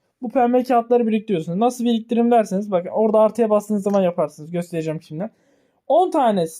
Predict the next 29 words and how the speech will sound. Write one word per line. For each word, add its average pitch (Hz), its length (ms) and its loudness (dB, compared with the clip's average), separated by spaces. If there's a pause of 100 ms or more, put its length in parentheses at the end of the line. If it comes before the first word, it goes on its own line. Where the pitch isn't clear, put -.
(160)
alıyorsunuz. 269 680 -2
Kırk 302 240 -2
tane 226 240 2
parça. 175 420 -4 (400)
Bir 359 100 -10
tane 269 240 0
parça 247 420 -2
on 285 180 2
tane 254 260 4
buradan 269 320 2
elde 240 280 4
edebiliyorsunuz. 196 640 -2 (200)
Bunu 330 160 2
nasıl 311 220 2
elde 277 260 4
ediyoruz 269 380 2
derseniz 240 360 2
bakın 220 280 0
burada 277 200 2
görevler 240 420 4
var 175 220 2
artıya 190 340 2
bastığınız 175 340 0
zaman 160 200 0
arkadaşlar. 165 400 -4 (300)
Buradaki 311 380 2
görevleri 262 400 4
yapmanız 214 400 0
lazım. 185 300 0